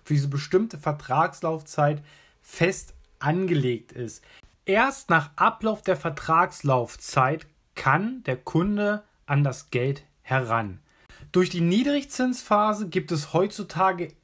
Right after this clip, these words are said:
als Durchschnittszinssatz pro Jahr Null Komma sechs Prozent.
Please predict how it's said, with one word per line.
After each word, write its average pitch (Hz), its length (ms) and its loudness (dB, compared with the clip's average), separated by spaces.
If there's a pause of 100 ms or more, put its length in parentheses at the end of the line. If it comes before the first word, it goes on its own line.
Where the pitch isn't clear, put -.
(120)
als 147 400 -2
Durchschnittszinssatz 214 1500 0 (340)
pro - 280 2
Jahr 175 500 4 (540)
Null 190 300 4
Komma 190 380 2
sechs 131 540 -2
Prozent. 143 840 -2